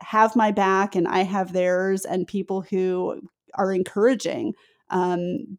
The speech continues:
because it's no fun to be around downers. And,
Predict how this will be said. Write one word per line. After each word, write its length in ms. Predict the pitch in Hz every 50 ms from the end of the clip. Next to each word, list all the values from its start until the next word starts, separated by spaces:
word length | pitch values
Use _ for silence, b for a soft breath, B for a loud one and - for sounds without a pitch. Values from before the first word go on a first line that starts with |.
| _ -
because 560 | 202 196 - 190 208 196 190 190 185 190 - -
it's 200 | 214 202 - -
no 120 | 226 208
fun 240 | 214 - 180 214 220
to 80 | 208 202
be 160 | - 196 185
around 320 | 180 190 185 175 175 180
downers. 580 | 190 180 175 180 175 - - - - 202 - - -
And, 600 | - 190 185 185 185 180 180 185 185 185 190 190